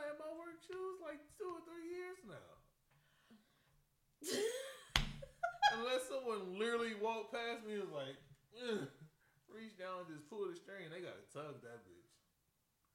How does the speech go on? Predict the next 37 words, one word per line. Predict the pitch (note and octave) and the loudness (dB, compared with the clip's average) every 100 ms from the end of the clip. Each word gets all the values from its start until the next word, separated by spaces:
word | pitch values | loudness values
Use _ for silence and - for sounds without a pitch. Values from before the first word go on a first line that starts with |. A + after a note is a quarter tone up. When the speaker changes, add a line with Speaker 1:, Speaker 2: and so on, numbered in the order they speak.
| _ _ _ _ _ _ _ _ - - - - - | _ _ _ _ _ _ _ _ -10 -10 -12 -20 -14
Speaker 1:
They | - | -8
like, | D#3+ A#2+ - | -2 -2 -2
"Would | - - | 0 0
make | - F#5 | 4 2
me | - E5+ | 2 2
fall | D#5+ B4+ F5 - | 4 4 4 2
for | - - | 2 2
it." | - G3+ - | 2 0 0
<laughs> | C4+ A#3+ | 0 4
I'll | C#4+ - | 6 4
fall | A#3+ C4+ D4 A3+ | 4 6 8 6
before | G#3 G#3 | 4 4
they | G3 | 6
unlace | G3 G#3 C#4 C4 | 4 4 2 0
it. | D#4 - - - | -4 -6 -6 0
Speaker 2:
Oh | A3 G#3+ | 2 2
my | G3 E3+ | -2 -4
God. | F3 F3 E3+ E3+ - - - - - | -4 -4 -4 -8 -12 -16 -16 -6 4
Okay, | D4+ F#4 B3 | 4 6 2
anyways, | C4 D4 G#3+ F#3+ | 2 0 0 -2
back | G#3 A3+ B3 | 0 0 0
to | |
the | C#4 C4 | -4 -4
original | A#3 A#3 A3 G#3+ | -2 -2 -2 -6
topic. | G#3+ F#3 F3 - - - - - | -4 -6 -8 -14 -18 -20 -14 -4
T | D4 | 0
I | B3 A3+ G#3+ A3+ F#3 | 2 4 0 -2 -10
went | G3 A3 A#3 - | -8 -6 -6 -10
on | G3+ G#3 G#3 G3+ G3+ A#3 - - | -8 -6 -4 -4 -6 -10 -18 -8
Red | B2+ G#3+ G#3+ | -2 0 0
Speaker 1:
Hymen | A3+ | -2
Speaker 2:
Table | G#3 G3 | -4 -4
Speaker 1:
Gate, | A3+ | -4
y'all. | F3 D#3+ | -4 -4
Speaker 2:
Talk | C#3 | -4
Speaker 1:
Hymen | C#3+ C3 A2+ | -6 -6 -12
Gate. | G2+ F#2 | -14 -16